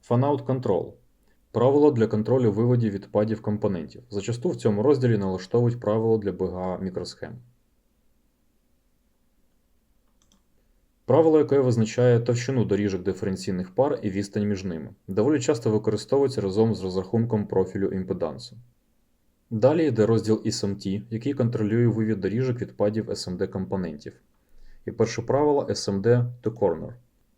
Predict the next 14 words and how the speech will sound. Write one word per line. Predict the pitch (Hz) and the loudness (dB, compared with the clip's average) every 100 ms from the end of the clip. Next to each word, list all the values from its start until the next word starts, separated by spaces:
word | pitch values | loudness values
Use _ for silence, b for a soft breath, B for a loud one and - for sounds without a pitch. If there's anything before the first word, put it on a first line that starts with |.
| _ _ | _ _
Правило | 113 147 151 127 | 2 4 4 4
визначає | 104 107 - 123 117 | 2 0 0 2 4
мінімальну | 107 104 110 110 | 4 2 2 0
дистанцію, | 98 92 - 101 107 98 | -2 -4 -4 -4 -6 -4
за | 101 | -2
якою | 98 131 139 | 0 2 2
можна | 107 117 113 104 | 2 2 2 0
повертати | 95 92 95 107 107 | -2 -2 0 -2 -2
дорожку. | 98 87 87 - 117 - _ _ _ _ _ _ _ | -2 -2 -4 -10 -20 -20 _ _ _ _ _ _ _
S | 107 - 107 | -8 -4 -2
M | 104 | 2
D | 143 156 - - | 2 2 -2 -6
to | 123 120 | -4 0
plane. | 107 85 85 | 0 0 -4